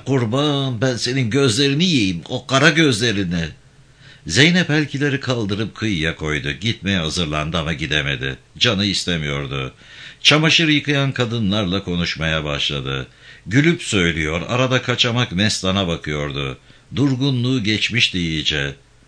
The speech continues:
"Yok anam, iş biter mi? Yarın bağa gideceğiz." dedi yüksek sesle. "Hom, tamam, bağa gidecekmiş, ben de oradayım yarın." "Ne edeceksiniz bağda kız?" diye sordu birisi. "Ne bileyim, anam bulur bir iş.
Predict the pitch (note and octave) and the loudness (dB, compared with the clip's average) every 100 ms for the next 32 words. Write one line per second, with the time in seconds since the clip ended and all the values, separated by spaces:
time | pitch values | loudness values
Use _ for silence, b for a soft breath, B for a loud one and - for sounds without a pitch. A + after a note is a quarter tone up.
0 | _ b b b b D#2+ G2 F2 F2+ A#2 | _ b b b b -4 -4 -2 -2 0
1 | G2 F2 - F2+ G#2+ A#2+ D#3+ B2 F2 - | 0 0 -2 -2 0 0 0 -2 -4 -2
2 | F2 E2+ F2 F#2 F#2+ C#3+ G3 G#3 G3 F3 | -2 -2 -2 -4 -2 -4 -4 -4 -2 -2
3 | C#3 G2+ G2+ G2 F#2+ - G2 F#2+ G2 F#2+ | -2 -2 -2 -2 -2 -2 -2 -2 -4 -4
4 | - G2 G#2 - b b b b b b | -2 -4 -6 -14 b b b b b b
5 | F2 F#2+ F#2 F2 F2 E2+ - F#2+ F#2 E2 | -2 2 2 2 0 0 -2 -2 0 -2
6 | - F2+ F2+ E2 E2 - F#2 E2+ - G#2+ | -6 -8 -8 -6 -4 -4 -2 -2 0 0
7 | G#2+ G2 F#2+ F#2 F2+ F2 F2 E2+ E2 D#2+ | 0 -2 -2 -2 0 0 0 0 -2 -4
8 | C#2 - _ b b b b b b - | -8 -14 _ b b b b b b -2
9 | E2+ B2+ F3 G#3 B3 - A#3+ A3+ E3+ G#3 | 4 6 4 2 0 -2 -2 -2 0 0
10 | G3 F#3+ F#3+ F#3 D3+ F#3 E3+ E3+ D#3 D3+ | 0 0 -2 -4 0 0 0 0 0 0
11 | D3+ D3 D3 D3+ b b b _ C#4 C#4 | 0 0 -4 -8 b b b _ 2 4
12 | A3+ G3+ G#3 F3 - G3+ G#3 G#3 F3+ F#3+ | 4 2 0 -2 -2 0 2 2 0 2
13 | G3+ E3 E3 D3+ C3+ - | 2 2 2 4 2 -2